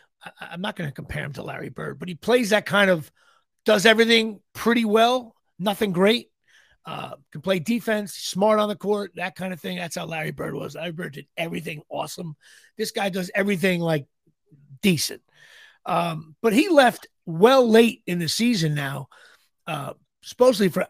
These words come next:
N I L money. And from what I'm hearing, the N I L, it's pretty substantial. He didn't really give Rutgers a chance. He may go to Georgetown for a decent buck.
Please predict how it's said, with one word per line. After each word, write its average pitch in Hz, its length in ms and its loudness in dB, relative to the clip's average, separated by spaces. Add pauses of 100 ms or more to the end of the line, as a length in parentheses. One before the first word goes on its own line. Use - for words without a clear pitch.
N 220 160 4
I 190 160 6
L 214 220 6
money. 147 400 0 (520)
And 202 320 -2 (500)
from 220 120 -2
what 302 120 2
I'm 294 120 2
hearing, 233 300 4
the 190 120 -2
N 202 100 0
I 214 40 0
L, 202 80 -2
it's 202 220 -4
pretty 277 220 -4
substantial. 220 680 2
He 160 100 0
didn't 220 140 -2
really 202 160 2
give 165 240 -4
Rutgers 180 320 -6
a 151 60 -12
chance. 165 380 -6
He - 60 -10
may 175 140 -6
go 170 120 -4
to 160 100 -4
Georgetown 170 720 -4 (240)
for 165 100 -6
a 151 40 -4
decent 156 440 -8
buck. 170 320 -10